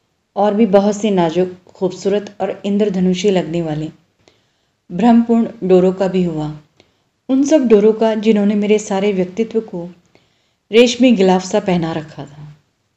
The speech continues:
यह पहला और ज़बरदस्त मोहभंग था। यह स्वीकार करना आसान नहीं था कि जो किताबों में है, ज़िंदगी उससे बिल्कुल मुख्तलिफ है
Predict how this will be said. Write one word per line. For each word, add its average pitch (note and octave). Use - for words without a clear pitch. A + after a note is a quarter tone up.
यह A3+
पहला G#3+
और G3+
ज़बरदस्त G3
मोहभंग F#3+
था। F3+
यह B3+
स्वीकार C4+
करना B3
आसान G3+
नहीं F#3
था F3+
कि A3
जो A#3+
किताबों F3+
में G3+
है, F3
ज़िंदगी A3
उससे A#3
बिल्कुल G#3
मुख्तलिफ F3
है -